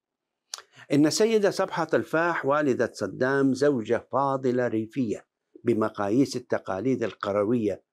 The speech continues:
والعشائرية المتزمتة،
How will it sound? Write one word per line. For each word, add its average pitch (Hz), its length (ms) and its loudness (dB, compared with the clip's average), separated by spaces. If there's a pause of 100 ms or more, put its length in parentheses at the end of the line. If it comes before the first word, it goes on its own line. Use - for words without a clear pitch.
(120)
والعشائرية 104 1040 -2 (360)
المتزمتة، 101 720 -4